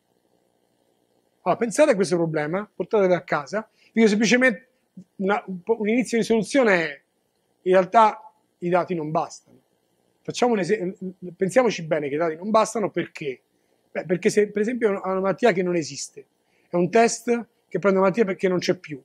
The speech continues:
il vaiolo, no? È chiaro che, eh, se-, eh, per forza sarò sano, per definizione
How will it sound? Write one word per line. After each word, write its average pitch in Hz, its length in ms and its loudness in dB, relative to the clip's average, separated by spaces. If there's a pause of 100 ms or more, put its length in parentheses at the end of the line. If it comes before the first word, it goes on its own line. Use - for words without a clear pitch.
il 156 100 -20
vaiolo, 139 560 -4 (220)
no? 196 300 -8 (420)
È 170 100 -12
chiaro 262 260 6
che, 160 380 0 (720)
eh, 165 220 -12
se-, - 280 -10
eh, 180 140 -10 (100)
per 165 140 -4
forza 226 260 0
sarò 160 180 -4
sano, 160 600 -2
per 156 140 -6
definizione 160 840 -8